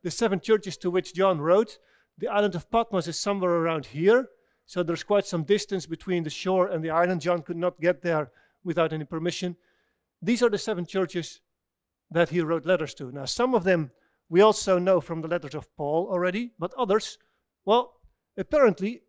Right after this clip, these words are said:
the gospel spread by itself from those churches, like Ephesus or Laodicea is very close to the church of, um, uh, Fi-, Fi-, um, Colossians.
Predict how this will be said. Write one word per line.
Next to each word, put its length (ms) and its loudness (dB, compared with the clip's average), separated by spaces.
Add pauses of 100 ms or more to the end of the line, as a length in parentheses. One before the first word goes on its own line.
(140)
the 100 -8
gospel 640 0
spread 420 -2
by 140 0
itself 580 0
from 340 2 (120)
those 240 0
churches, 420 0
like 220 -2 (260)
Ephesus 560 -2 (260)
or 300 4
Laodicea 800 0 (280)
is 120 -12
very 180 2
close 300 2
to 120 -6
the 100 -6
church 360 -6
of, 260 -8
um, 360 -8 (800)
uh, 260 -4
Fi-, 240 0
Fi-, 260 -4
um, 400 -2 (760)
Colossians. 560 2